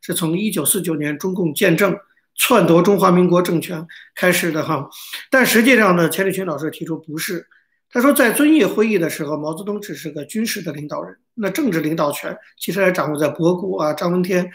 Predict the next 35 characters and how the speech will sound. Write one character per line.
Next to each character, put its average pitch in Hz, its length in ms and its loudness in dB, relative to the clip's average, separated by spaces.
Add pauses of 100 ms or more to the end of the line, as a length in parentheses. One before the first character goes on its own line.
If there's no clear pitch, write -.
(140)
甚 208 180 0
至 170 100 4
是 175 160 2
远 143 200 0
在 165 100 2
莫 180 160 2
斯 175 140 -2
科 190 220 2
的 143 200 -2 (320)
这 170 140 0
个 156 80 2
王 156 160 4
明 214 180 6
等 156 160 2
人 151 120 0
那 151 80 -2
些 147 160 -2
手 143 200 -6
里 147 120 -8
头 - 120 -20 (200)
啊， 151 180 -8
因 175 100 2
为 214 160 4 (300)
中 262 160 2
国 277 120 8
共 214 140 4
产 220 140 4
党 165 140 2
到 156 100 2
那 233 180 4
个 175 120 2
时 - 180 -6
候 170 180 -10 (240)
还 208 300 2
是 170 560 0